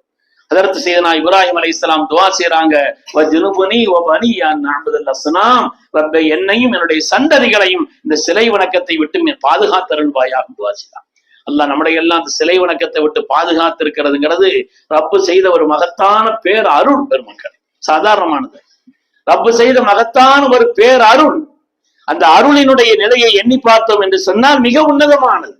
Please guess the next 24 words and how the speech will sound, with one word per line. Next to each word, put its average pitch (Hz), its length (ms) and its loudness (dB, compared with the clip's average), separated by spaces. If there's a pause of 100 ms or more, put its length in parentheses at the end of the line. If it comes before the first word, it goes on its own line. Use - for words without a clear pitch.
(320)
அப்படிப்பட்ட 190 500 -2
மகத்தான 220 540 2 (400)
பேர் 220 260 2
அருள் 202 300 4
தான் 233 240 4
அல்லாஹு 190 380 2
தஆலா 175 340 4 (260)
அதை 151 260 0
பாதுகாத்தான். 147 680 -2 (340)
இதிலே 254 400 2 (720)
கண்மணி 240 320 2
ரசூலுல்லாஹி 254 600 2
ஸல்லல்லாஹு 233 280 2
அலைஹி 226 80 -2
வஸல்லம் 220 320 0
காலகட்டத்துல, 196 760 0 (580)
அதுக்கு 226 360 0
முன்னால 262 420 2
இப்ராஹிம் 254 440 2
அலைஹிஸ்ஸலாமுடைய 247 760 2
பரிசுத்தமான 254 760 2
மார்க்கம் 233 420 2
தான் 262 180 4
இருந்தது. 269 440 2